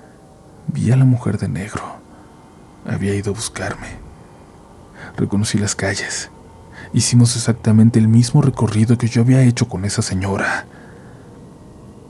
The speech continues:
En ese momento entendí quién era esa mujer y por qué fue a verme. Nos detuvimos frente a la excavación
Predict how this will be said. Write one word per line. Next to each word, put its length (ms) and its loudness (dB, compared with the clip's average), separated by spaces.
En 160 2
ese 180 2
momento 400 6
entendí 380 4
quién 280 4
era 160 4
esa 160 0
mujer 460 -6
y 120 2
por 240 -4
qué 160 0
fue 220 0
a 80 0
verme. 560 -8
Nos 260 -2
detuvimos 580 0
frente 260 -4
a 20 -4
la 60 -4
excavación 680 -4